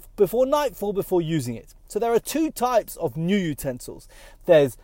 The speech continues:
the new utensils that just have the regular rabbinic decree, not used for the ashes of the Parah Adumah, where it's enough to dip them in a mikveh and not wait till nightfall before using them.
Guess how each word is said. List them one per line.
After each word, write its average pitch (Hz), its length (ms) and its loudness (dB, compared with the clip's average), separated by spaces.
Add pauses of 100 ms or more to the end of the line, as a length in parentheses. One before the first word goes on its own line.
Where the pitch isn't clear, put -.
(140)
the 156 100 -2
new 240 160 0
utensils 190 640 0
that 139 80 0
just 160 180 -8
have 151 160 -4
the 139 100 2
regular 170 420 0
rabbinic 165 320 -4
decree, 143 560 -6
not 247 320 2
used 233 360 -2
for 190 100 -4
the 196 100 0
ashes 160 260 -6
of 165 80 -2
the 151 80 2
Parah 143 340 2
Adumah, 135 320 -8 (280)
where 208 280 8
it's 180 180 -2
enough 185 440 -2
to 156 160 -6
dip 180 220 -2
them 160 140 -4
in 151 80 -2
a 147 40 -2
mikveh 139 500 -2
and 127 220 -6
not 160 180 6
wait 160 180 0
till 151 120 -6
nightfall 147 480 -6
before 143 240 -4
using 160 300 -6
them. 269 240 -8